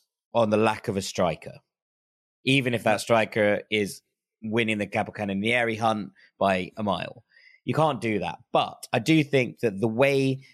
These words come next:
that Milan were able to step out from the back, the way they were able to pressure, the fact that they were able to get the fullbacks forward, moving on,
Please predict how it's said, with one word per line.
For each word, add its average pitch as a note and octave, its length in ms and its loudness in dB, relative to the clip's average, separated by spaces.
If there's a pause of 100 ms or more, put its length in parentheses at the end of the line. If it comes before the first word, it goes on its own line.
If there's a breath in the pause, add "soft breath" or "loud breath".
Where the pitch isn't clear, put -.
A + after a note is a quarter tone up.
(160 soft breath)
that B2 100 2
Milan B2+ 300 2
were B2 160 2
able A#2+ 200 0
to A#2 120 -12
step C3+ 340 -2
out B2 160 0
from B2+ 100 -6
the A#2 60 -2
back, A#2+ 340 0
the B2 80 0
way A#2 120 2
they A2+ 60 2
were G#2+ 220 -2
able G2 300 -2
to - 80 -10
pressure, C3+ 500 0
the A2+ 100 -4
fact A2+ 280 -2
that A2 120 -6
they A#2 100 0
were A2+ 140 0
able A2+ 240 -2
to A2+ 280 -2 (340 loud breath)
get D3+ 220 -2 (260)
the A2 340 -2
fullbacks C#3 380 2
forward, D3+ 460 4 (300)
moving B2+ 340 2
on, B2+ 320 0